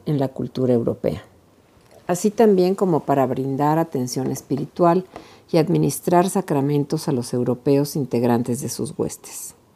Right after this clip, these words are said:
La monarquía española en el siglo dieciséis incrementó las dimensiones de los territorios y pobladores americanos bajo su gobierno, y al hacerlo, asumió derechos y obligaciones.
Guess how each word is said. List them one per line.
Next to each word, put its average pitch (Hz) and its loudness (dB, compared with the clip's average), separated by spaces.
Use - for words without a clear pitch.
La 220 2
monarquía 220 6
española 214 6
en 226 4
el 147 2
siglo 165 2
dieciséis 143 0
incrementó 156 2
las 185 2
dimensiones 147 0
de 160 2
los 127 -4
territorios 143 0
y 151 -4
pobladores 131 0
americanos 131 -2
bajo 123 -2
su 147 -6
gobierno, 135 4
y 139 0
al 127 2
hacerlo, 175 4
asumió 170 4
derechos 170 6
y 156 2
obligaciones. 123 -4